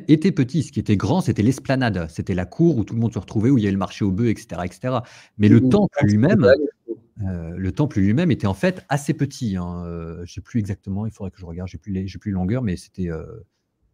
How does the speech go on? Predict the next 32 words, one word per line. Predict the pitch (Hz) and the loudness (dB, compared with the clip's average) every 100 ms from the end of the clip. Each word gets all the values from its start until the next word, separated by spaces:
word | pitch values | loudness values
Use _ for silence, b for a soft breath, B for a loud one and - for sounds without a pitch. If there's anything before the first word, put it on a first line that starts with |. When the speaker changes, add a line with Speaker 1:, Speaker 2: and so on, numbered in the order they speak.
| _ _ | _ _
Speaker 1:
c'est | - 90 135 | -12 -4 0
Speaker 2:
Oui, | 135 | 4
Speaker 1:
soixante | 143 - - | 4 2 -8
Speaker 2:
soixante | - 127 - 147 | -4 0 4 4
coudées, | - 135 143 | 4 6 8
je | 123 | 6
crois, | 101 117 120 | 2 0 -2
si | - | -4
je | - | -8
me, | 117 | -2
Speaker 1:
Ouais, | 104 | 2
Speaker 2:
si | |
je | 92 | 2
Speaker 1:
ouais. | 120 | 2
Speaker 2:
me | |
trompe | 113 _ _ | -2 _ _
pas. | - | -6
Pardon | 113 117 135 | 0 4 4
pour | 131 120 | 4 0
les, | 120 B B B - | -2 B B B 0
pour | 135 | 6
les | 123 | 8
rabbins | 123 139 | 10 8
qui | 143 127 | 6 4
nous | 113 | 2
regardent, | 104 135 147 120 | 6 6 8 6
là, | 127 | 2
je | - | 0
suis | - | -6
pas | - | 0
un | 135 | 0
spécialiste. | 127 120 120 110 147 - | 0 -2 -2 -4 -6 -16